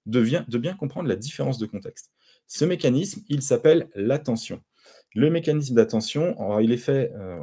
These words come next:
je vais d'abord le, le simplifier, puis après je vais vous raconter un tout petit peu plus. J'ai ici ma phrase, « The dog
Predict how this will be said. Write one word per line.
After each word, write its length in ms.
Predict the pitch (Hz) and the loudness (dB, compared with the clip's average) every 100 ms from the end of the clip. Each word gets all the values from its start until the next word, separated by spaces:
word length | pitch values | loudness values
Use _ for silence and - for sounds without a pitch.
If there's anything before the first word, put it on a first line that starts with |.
| 71 | -12
je 100 | - | -4
vais 40 | 101 | -2
d'abord 220 | 110 117 | 0 -2
le, 140 | 101 - | -4 -6
le 120 | 95 | -6
simplifier, 400 | 110 101 107 127 | -6 -6 -4 -2
puis 100 | 101 | -2
après 160 | 117 | -4
je 100 | 101 | -6
vais 60 | 95 | -8
vous 160 | 87 - _ 135 | -14 -20 _ -20
raconter 380 | 98 101 107 101 | -20 -18 -14 -14
un 40 | |
tout 160 | - 151 | -14 -20
petit 140 | 127 | -8
peu 120 | 117 | -6
plus. 320 | 110 190 - - - - - - _ - | -4 -4 -6 -14 -20 -20 -20 -20 _ -8
J'ai 160 | 120 160 | 0 2
ici 200 | - 190 | 2 4
ma 120 | 147 | 4
phrase, « 340 | - 101 90 - - | 4 0 0 -6 0
The 60 | |
dog 460 | 113 117 156 143 | 4 10 10 8